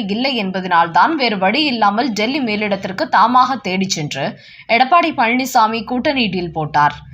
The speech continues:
இந்த நேரத்தில் திமுகவுக்கு எதிராக வலுவான கூட்டணி அமைக்க வேண்டும் என்று டி டி வி தினகரன், ஓ பி எஸ் உள்ளிட்ட பலரையும் தேசிய ஜனநாயக கூட்டணியில் வைத்திருந்த நிலையில்,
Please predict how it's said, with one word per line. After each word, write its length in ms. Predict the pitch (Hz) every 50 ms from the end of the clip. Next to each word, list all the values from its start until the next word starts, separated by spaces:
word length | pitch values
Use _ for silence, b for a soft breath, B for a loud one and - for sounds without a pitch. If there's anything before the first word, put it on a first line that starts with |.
| B B B B B
இந்த 180 | B 240 254 254
நேரத்தில் 480 | 262 269 285 320 302 - 339 339 330 330
திமுகவுக்கு 580 | 311 302 320 370 359 381 427 269 254 - -
எதிராக 400 | 254 220 214 240 240 233 233 330
வலுவான 480 | 311 247 220 247 254 277 269 269 285 277
கூட்டணி 380 | - 262 247 247 269 262 254
அமைக்க 300 | 240 214 208 208 196 226
வேண்டும் 380 | 196 175 208 233 254 233 285 247
என்று 280 | 240 202 185 226 349 339
டி 120 | - 208
டி 120 | 240 277 285
வி 120 | 277 226
தினகரன், 480 | 208 226 220 214 220 226 220 220 226 -
ஓ 200 | - 214 220 214
பி 120 | 214 277
எஸ் 160 | 269 - -
உள்ளிட்ட 260 | 220 214 202 185 208 202
பலரையும் 580 | - 202 185 208 220 233 233 233 262 330 359
தேசிய 380 | 285 214 208 233 247 262 277 269
ஜனநாயக 480 | 208 214 196 196 208 214 214 214 202 202
கூட்டணியில் 520 | 202 220 202 190 208 202 202 202 190 185
வைத்திருந்த 440 | 180 185 190 185 196 185 170 170 160
நிலையில், 460 | 151 147 143 135 131 143 175 247 B